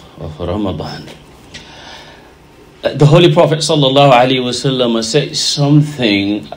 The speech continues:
about Ramadan that he said about the true champion,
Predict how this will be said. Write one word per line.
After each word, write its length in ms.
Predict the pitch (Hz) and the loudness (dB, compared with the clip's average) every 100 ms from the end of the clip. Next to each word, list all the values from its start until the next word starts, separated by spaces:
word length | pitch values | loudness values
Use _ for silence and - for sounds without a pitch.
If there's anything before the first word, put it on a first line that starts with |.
| - | -10
about 440 | 110 107 113 104 104 | -6 0 0 0 -4
Ramadan 720 | 113 127 123 107 110 107 98 | -2 0 -2 -2 -2 -2 -2
that 240 | 110 - | -2 -2
he 140 | 110 123 | -6 -8
said 340 | - 120 120 | 0 0 2
about 600 | 110 107 113 110 110 90 | -2 2 4 4 0 -2
the 340 | 110 110 110 - - | 0 0 -2 -10 -10
true 360 | - 156 151 151 | 2 6 6 4
champion, 1040 | - 147 143 135 120 113 98 92 - - | 0 0 2 0 0 -2 0 -2 -4 -10